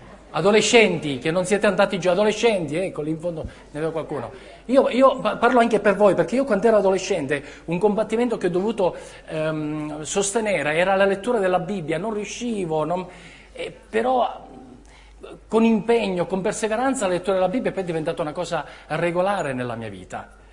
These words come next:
Più fatica ho fatto invece con la preghiera e ad oggi combatto ancora con la preghiera per trovare tempo per pregare,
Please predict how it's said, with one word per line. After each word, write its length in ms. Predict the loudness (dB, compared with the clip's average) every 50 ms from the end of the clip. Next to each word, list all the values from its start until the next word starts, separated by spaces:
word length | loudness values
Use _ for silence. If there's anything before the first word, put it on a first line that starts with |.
| -20 -18 -8
Più 160 | -6 -4 0
fatica 380 | 0 0 0 0 0 2 2
ho 20 | 2
fatto 320 | 2 2 -2 -2 -2 -2
invece 280 | -2 -2 -2 -4 -4 -8
con 120 | -6 -6
la 80 | -6 -6
preghiera 560 | -6 -6 -6 -6 -6 -6 -6 -8 -12 -14 -14 -18 -20 -20 -18 -10
e 140 | -4 -2 0
ad 100 | 2 2
oggi 240 | 0 0 -2 -4
combatto 400 | -4 -4 -2 -2 -4 -6 -6 -6
ancora 400 | -8 -6 -4 -4 -4 -4 -4 -6
con 140 | -8 -8 -8
la 100 | -8 -8
preghiera 480 | -8 -8 -10 -10 -12 -12 -12 -12 -12 -14 -16 -20 -12 -6
per 120 | -6 -6 -4
trovare 380 | -2 -2 0 2 2 0 0 -2
tempo 420 | -2 -2 -2 -2 -4 -6 -6 -8
per 160 | -10 -10 -12
pregare, 520 | -12 -12 -12 -10 -10 -12 -12 -12 -14 -14